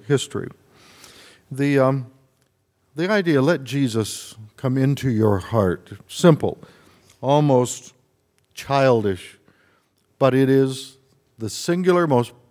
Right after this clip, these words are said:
profound reality of our Christian experience. We were not the people, we were separated, we were alienated, we were cut off, we had no hope, we did not have God, and then Christ.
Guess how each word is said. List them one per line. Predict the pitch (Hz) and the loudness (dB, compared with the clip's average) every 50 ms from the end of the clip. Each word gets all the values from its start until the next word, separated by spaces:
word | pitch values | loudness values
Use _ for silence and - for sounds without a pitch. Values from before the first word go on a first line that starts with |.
| _ _ | _ _
profound | _ 127 113 - _ 160 147 151 156 160 151 | _ -8 -8 -2 _ 0 2 4 2 2 2
reality | 143 135 131 123 123 120 117 117 110 - 120 113 | 2 2 2 4 4 4 2 2 0 -2 -2 -2
of | 104 104 | 0 0
our | 107 95 | -2 -2
Christian | - - 127 113 - - 120 | 0 -2 -4 -2 -2 -2 -4
experience. | 117 107 - - - 110 95 87 87 85 87 - - - - - - - - - _ _ _ _ | -4 -4 -8 -6 -2 -2 0 0 -2 -4 -6 -10 -16 -20 -20 -20 -20 -20 -20 -20 _ _ _ _
We | - 117 113 | -2 -2 0
were | 110 120 | 2 2
not | 123 139 165 175 | 4 2 2 0
the | - 165 | -2 -4
people, | - - 170 151 - 190 196 196 - | 0 0 0 2 0 0 -2 -2 -2
we | 151 123 110 | -2 -2 -2
were | 104 110 | -2 -2
separated, | - - 147 139 - 147 151 151 151 160 170 175 - - _ _ _ _ _ | -2 0 -2 0 0 0 0 0 0 -2 -4 -8 -12 -20 _ _ _ _ _
we | 131 131 131 | -2 0 2
were | 127 127 127 | 2 0 0
alienated, | 117 135 147 151 156 151 147 151 147 147 151 156 143 | 0 0 2 2 2 2 2 2 0 0 -2 -4 -4
we | 143 131 117 | -2 -2 0
were | 110 113 110 | 0 -2 -6
cut | - - 151 147 147 | -4 -2 0 2 4
off, | 147 147 156 165 160 - - _ _ _ _ _ _ | 4 2 2 0 -2 -8 -20 _ _ _ _ _ _
we | - 135 131 | -2 -2 0
had | 131 143 135 131 | 2 2 0 2
no | 127 139 143 143 | 2 2 2 2
hope, | 123 147 160 175 185 - - | 2 2 0 0 0 -4 -4
we | - 123 | -6 -4
did | 113 139 147 143 | 0 0 0 0
not | 143 143 139 | 0 -2 0
have | 139 143 139 127 127 | 0 0 0 -2 0
God, | 131 139 143 165 185 208 202 214 208 - _ _ _ _ _ _ _ _ _ _ _ | 0 2 2 2 2 0 -2 -4 -10 -12 _ _ _ _ _ _ _ _ _ _ _
and | 110 110 107 | -4 -2 0
then | 113 113 117 | 2 0 0
Christ. | 113 - 123 92 87 87 - - - - - | 0 -2 -2 0 0 -4 -6 -10 -16 -16 -18